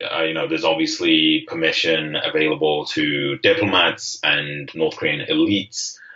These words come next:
and people that are trying to make money for the North Korean government, uh, and traders and these kind of people. And then some of the people who are going overseas to,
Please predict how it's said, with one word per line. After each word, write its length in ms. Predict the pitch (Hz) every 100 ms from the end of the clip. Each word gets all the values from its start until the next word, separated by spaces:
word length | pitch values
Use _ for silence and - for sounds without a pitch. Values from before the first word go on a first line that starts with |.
| -
and 200 | - 147
people 400 | - 82 82 78
that 140 | 71 -
are 200 | 73 -
trying 180 | - 76
to 80 | 73
make 260 | 71 -
money 420 | 76 80 82 82
for 160 | 71 80
the 100 | 76
North 180 | 76 73
Korean 300 | 80 78 82
government, 640 | 80 82 78 76 73 - _ - - - -
uh, 480 | 71 71 69 67 -
and 140 | 76 73
traders 480 | 78 78 78 73 71
and 140 | 71
these 160 | 78 -
kind 180 | 82
of 60 | 82
people. 420 | 85 82 85 87
And 160 | 92 92
then 220 | 104 101
some 160 | 98 92
of 60 |
the 80 | 82
people 320 | 82 80 80
who 160 | 78 78
are 80 | 73
going 520 | 76 76 76 73 71 78
overseas 600 | 78 73 - 73 71 -
to, 420 | 73 71 69